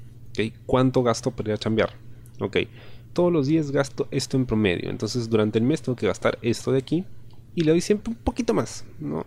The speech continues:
No demasiado, de repente unos veinte o treinta soles más.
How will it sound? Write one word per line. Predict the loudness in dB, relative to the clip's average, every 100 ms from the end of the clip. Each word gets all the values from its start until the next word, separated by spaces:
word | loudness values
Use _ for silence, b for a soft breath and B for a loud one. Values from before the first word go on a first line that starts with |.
| -4
No | 2 4
demasiado, | 6 4 4 4 6
de | 4
repente | 4 2 2 4
unos | 4 2 2
veinte | 4 6 4 4
o |
treinta | 4 4 4
soles | 2 0 2
más. | 0 0 -8